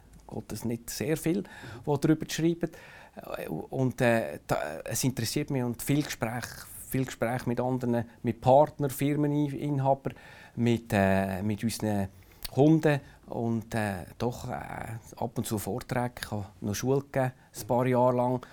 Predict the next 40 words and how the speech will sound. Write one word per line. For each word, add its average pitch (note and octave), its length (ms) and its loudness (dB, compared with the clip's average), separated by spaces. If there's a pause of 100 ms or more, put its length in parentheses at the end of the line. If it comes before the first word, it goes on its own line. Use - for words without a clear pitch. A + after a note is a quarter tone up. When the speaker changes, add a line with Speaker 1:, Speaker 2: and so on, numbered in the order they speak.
(120)
Speaker 1:
Und A2 180 -4
da A#2 40 0
war - 80 -2
Digitalisierung A2+ 720 0
auch A2 120 0
immer A#2 200 0
ein G#2+ 100 -4
grosses A2 440 -4
Thema A#2+ 300 -2
gewesen, A#2 240 -2
wo G#2 80 0
wir A2 100 -2
in A2 100 -2
die A2+ 120 -2
Vorträge G#2 500 -6
eingebaut G2 380 -12
haben. - 180 -18
Speaker 2:
Ja. A2+ 60 -14 (440)
Ja, - 60 -20 (360)
super. - 220 -20 (1200)
Was A2 140 -14
würdest C#3 180 -4
du C#3+ 60 -4
sagen, C3+ 220 -2 (100)
also A#2 200 -12
als A2+ 120 -14
Schlusswort, B2+ 640 -6
was G#2+ 160 -12
wünschst B2+ 280 -8
du B2 40 -10
für A#2+ 100 -10
deine B2 220 -4
Branche A#2+ 500 -6 (420)
in - 80 -10
diesem A#2 220 -6
Zusammenhang? A2+ 500 -8 (120)
Was G#2+ 100 -18
wäre A2 140 -10
dein A#2 180 -8
Wunsch? A#2 340 -10